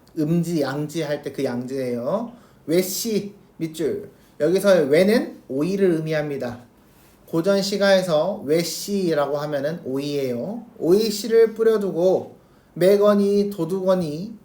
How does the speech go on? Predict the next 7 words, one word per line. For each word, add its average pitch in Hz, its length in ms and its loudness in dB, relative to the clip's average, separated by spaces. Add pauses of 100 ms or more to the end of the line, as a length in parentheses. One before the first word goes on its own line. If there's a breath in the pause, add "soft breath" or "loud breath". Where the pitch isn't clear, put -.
(120)
비 185 220 -2
온 196 220 4
김에 175 520 -2
다루어내니 160 960 -2 (520 soft breath)
라고 143 220 2
되어 139 160 -2
있어요. 120 360 -6